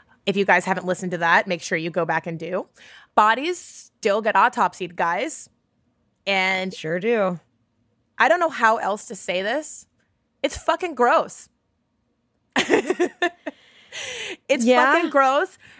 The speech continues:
Speaker 1: And even though you might have spent, like, all day or, like, several hours on scene with the, these bodies, the autopsy is, like, completely different because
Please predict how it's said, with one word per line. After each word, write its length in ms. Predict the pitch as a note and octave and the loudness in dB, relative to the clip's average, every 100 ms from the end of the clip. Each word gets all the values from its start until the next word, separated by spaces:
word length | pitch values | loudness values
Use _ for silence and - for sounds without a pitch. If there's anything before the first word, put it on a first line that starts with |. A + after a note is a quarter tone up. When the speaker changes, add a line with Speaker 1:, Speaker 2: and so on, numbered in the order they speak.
| _ | _
Speaker 1:
And 500 | C4+ C4 C4 C4 C4+ - _ _ _ _ | -2 2 2 0 -4 -12 _ _ _ _
even 460 | C4 C#4 F4 F4 G3 | -6 -2 -2 -2 0
though 440 | A#3 A#3 B3 C4+ | 2 2 2 -2
you 140 | B3 B3 | -4 -2
might 180 | A#3 A3 | 0 0
have 80 | A#3 | -4
spent, 580 | - G#3 G#3+ G#3+ - - _ _ - | -6 -2 -2 -2 -8 -20 _ _ -2
like, 280 | G#3+ - G#3+ _ _ _ _ | -2 -4 -20 _ _ _ _
all 420 | A3+ G#3 G#3+ G#3+ | 2 4 4 2
day 500 | G#3 G3+ G3+ G#3 G#3 | 2 0 2 0 0
or, 140 | F#3+ F#3 | 0 -2
like, 140 | F#3+ | -4
several 360 | - G#3+ G3+ G3+ | -4 -2 -2 0
hours 440 | F#3 F3+ F#3+ G3+ G#3 | 2 2 2 -2 0
on 260 | G3+ F#3+ F#3 | 0 0 -4
scene 480 | - F3+ F3+ G3 | -6 -8 -6 -6
with 160 | G3+ G#3 - - | -6 -8 -12 -8
the, 140 | F#3+ F#3 | -4 -4
these 280 | - E3+ | -6 -16
bodies, 680 | - E3+ F3 G3+ A#3+ C#4 - - - - - _ _ _ | 0 4 6 4 -2 -4 -6 -10 -20 -20 -20 _ _ _
the 180 | A#3+ C4 | -6 0
autopsy 580 | A3+ A3+ B3 C#4+ - D4 | 4 4 2 -2 -2 -2
is, 120 | B3+ B3+ | 0 0
like, 140 | - | -2
completely 580 | - A3 - B3 A3+ A3 | -4 -6 -6 -6 -2 -2
different 440 | G3+ - A3 G3 | -2 -2 0 -2
because 640 | G#3+ - A3+ G#3 G3+ G3 | -6 -2 0 2 0 -6